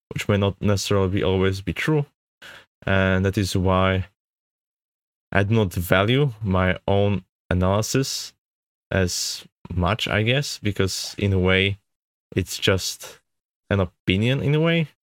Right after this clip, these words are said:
And usually the analysis helps the person who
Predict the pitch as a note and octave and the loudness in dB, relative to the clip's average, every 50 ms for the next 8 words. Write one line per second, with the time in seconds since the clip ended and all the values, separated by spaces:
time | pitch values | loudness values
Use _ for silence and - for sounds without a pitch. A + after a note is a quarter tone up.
0 | _ _ _ _ _ _ _ _ _ _ - - G2+ G2 G2 G2 F#2+ F#2+ G2+ G#2+ | _ _ _ _ _ _ _ _ _ _ -2 0 2 2 2 2 0 0 0 0
1 | G2+ - A#2+ A2 G2+ G2+ G2+ G2+ - _ _ _ _ _ _ _ F#2+ F#2 F#2 - | 2 2 2 2 2 2 0 -2 -4 _ _ _ _ _ _ _ -2 0 0 0
2 | - G2 G2 G2 G2 G#2 G#2+ G2+ - - A2 G2+ - - - - - G#2 G2 F#2 | 2 2 2 2 2 2 0 0 0 0 -2 -2 -2 -6 -6 -2 0 0 2 2
3 | F#2+ - - - - - - _ _ _ _ _ _ _ _ _ - F#2 F#2 G2+ | 0 -2 -4 -8 -10 -10 -12 _ _ _ _ _ _ _ _ _ -4 0 2 2
4 | F#2+ F#2 F#2 F2+ - _ _ _ _ _ _ _ _ _ _ _ _ _ _ _ | 4 4 2 0 -4 _ _ _ _ _ _ _ _ _ _ _ _ _ _ _
5 | _ - A2 G#2 G#2 - - C3+ B2+ B2+ B2 A#2+ - _ _ _ _ _ - G#2 | _ 0 0 0 0 0 0 0 0 0 -2 -4 -8 _ _ _ _ _ -4 0
6 | G2 G#2 G2+ G2+ G2 - | 2 2 2 2 2 0